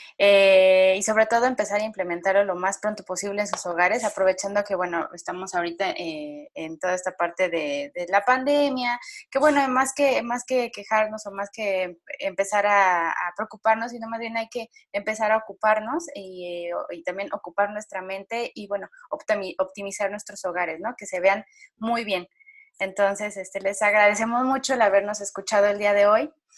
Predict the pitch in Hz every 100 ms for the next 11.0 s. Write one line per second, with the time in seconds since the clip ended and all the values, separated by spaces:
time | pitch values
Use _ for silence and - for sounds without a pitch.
0 | - _ - _ 196 196 185 185 185 180
1 | 180 180 185 - 220 214 214 214 226 220
2 | 208 214 202 190 190 185 190 196 202 214
3 | - 240 233 _ _ _ _ 214 214 214
4 | 214 190 185 196 196 214 220 233 214 196
5 | 185 208 202 190 - 196 202 196 202 202
6 | 233 247 247 214 208 202 202 196 190 202
7 | 196 185 - 180 180 170 170 170 208 208
8 | 254 - - _ - - - - - -
9 | 185 185 185 180 180 175 180 - _ -
10 | - - _ _ - _ 190 180 170